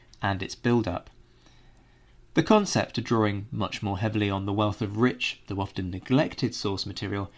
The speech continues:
is not unprecedented, as Gareth Glover's excellent Waterloo archive series has made a wide range of little-known accounts available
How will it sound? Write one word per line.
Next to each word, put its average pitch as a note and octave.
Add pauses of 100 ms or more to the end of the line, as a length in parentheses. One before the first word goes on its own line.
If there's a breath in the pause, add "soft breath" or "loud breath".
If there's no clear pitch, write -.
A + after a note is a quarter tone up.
(200 soft breath)
is E3
not G2+
unprecedented, G2
as C3+
Gareth G#2+
Glover's F#2+
excellent -
Waterloo G2 (100)
archive A#2+
series B2 (320 loud breath)
has B2+
made A2+
a A#2
wide A#2+
range A#2+
of G2+
little-known G#2+
accounts F#2+
available F#2+